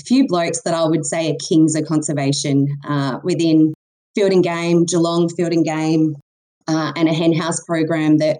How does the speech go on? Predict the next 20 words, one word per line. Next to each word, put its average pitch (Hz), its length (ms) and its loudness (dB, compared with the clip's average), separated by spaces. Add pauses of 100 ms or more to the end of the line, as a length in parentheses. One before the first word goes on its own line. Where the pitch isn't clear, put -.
obviously 156 480 0
they're, 151 340 0 (880)
they're 190 160 0
participating 185 760 0
in. 180 340 4 (100)
Um, 160 540 0 (180)
you 185 140 2
know, 170 280 2
last 170 380 -2
year 170 520 2 (180)
they 160 160 0
took 165 240 -4
on, 160 340 4 (160)
um, 156 560 -2 (380)
a 175 120 -4
program 175 460 0
at - 80 -4
Conowari 160 560 0
Wetland 160 600 0
with 160 200 2